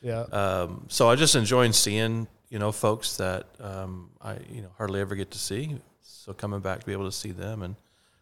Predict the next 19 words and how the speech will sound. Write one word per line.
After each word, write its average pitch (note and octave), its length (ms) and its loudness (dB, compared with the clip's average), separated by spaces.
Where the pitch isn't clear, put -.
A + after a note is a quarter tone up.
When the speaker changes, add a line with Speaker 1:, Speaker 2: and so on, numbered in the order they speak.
Speaker 2:
um, G2 220 -4
and A#2+ 140 2
just, C#3+ 260 4
you - 120 -2
know, B2+ 220 4
becoming A#2+ 300 0
reaccustomed A#2 580 0
to A2 80 0
what A2 160 0
the G#2+ 80 -2
Lord's G#2+ 220 0
doing G#2+ 260 -2
in G#2+ 60 -6
different G#2+ 300 -8
parts G#2 220 -10
of G#2 80 -8
the G2+ 60 -6
country. G#2+ 400 -8
So - 180 -18